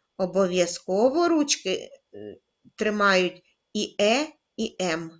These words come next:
В букві И дві лінії, в букві Йод дві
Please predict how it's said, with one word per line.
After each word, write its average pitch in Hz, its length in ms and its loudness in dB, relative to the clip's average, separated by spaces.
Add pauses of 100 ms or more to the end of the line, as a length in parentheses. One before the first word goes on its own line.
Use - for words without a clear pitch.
(800)
В 190 120 -6
букві 262 640 0
И 220 380 2 (400)
дві 175 500 -2
лінії, 208 840 -2 (420)
в 185 160 -6
букві 190 580 -2
Йод 220 540 2 (580)
дві 175 680 -4